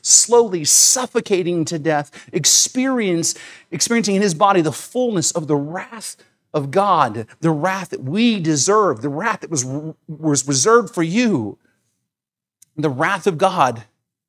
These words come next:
And he died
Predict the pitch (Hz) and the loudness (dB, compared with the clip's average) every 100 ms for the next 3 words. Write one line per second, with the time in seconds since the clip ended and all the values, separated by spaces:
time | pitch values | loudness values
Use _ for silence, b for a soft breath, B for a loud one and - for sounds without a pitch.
0 | _ _ _ _ _ _ _ _ _ _ | _ _ _ _ _ _ _ _ _ _
1 | _ _ _ _ _ _ _ _ 147 135 | _ _ _ _ _ _ _ _ -6 -6
2 | 127 - 196 196 196 165 | -6 -6 -6 -6 -6 -10